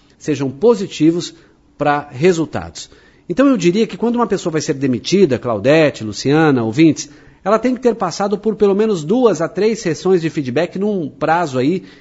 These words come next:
de três a seis meses. E ela não evoluiu. Não evoluiu, aí é claro que o momento mesmo é da demissão. Pra chegar nessa conclusão, os feedbacks, eles precisam ser assertivos.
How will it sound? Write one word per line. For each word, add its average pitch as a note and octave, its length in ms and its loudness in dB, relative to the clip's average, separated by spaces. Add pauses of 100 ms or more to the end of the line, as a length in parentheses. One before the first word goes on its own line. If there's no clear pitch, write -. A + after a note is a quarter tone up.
(120)
de F#3 160 -2
três G#3 400 4
a C3 60 -2
seis A#2 260 -4
meses. F2+ 480 -6 (640)
E G#3 100 2
ela A3 160 6
não A3+ 160 6
evoluiu. A#3 460 4
Não G#3+ 240 2
evoluiu, E3 640 4 (100)
aí C#3+ 220 0
é F3 60 0
claro C#3 440 2
que D#3 400 0
o - 20 -12
momento D3 400 2
mesmo C3 380 2 (280)
é C3 200 2
da C#3 120 0
demissão. B2+ 600 2 (340)
Pra A3+ 160 2
chegar F3 240 2
nessa C#3+ 260 0
conclusão, C#3 680 2 (340)
os F#3 160 0
feedbacks, F#3 640 0
eles G3+ 560 -2 (240)
precisam B3 420 2
ser G3 160 0
assertivos. A#2+ 720 -4